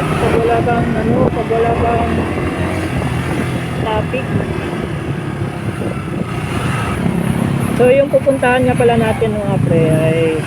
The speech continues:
located sa state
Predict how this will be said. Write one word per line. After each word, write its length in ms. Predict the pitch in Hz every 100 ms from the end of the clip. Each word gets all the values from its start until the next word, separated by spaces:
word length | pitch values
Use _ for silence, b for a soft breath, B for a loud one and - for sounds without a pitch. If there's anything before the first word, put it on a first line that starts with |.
| - - - 156 - - - - -
located 600 | 185 208 214 214 214 208 -
sa 160 | 202 196 190 185 185 180 180 175 - - - - - - - - - - - - - - -
state 280 | 226 269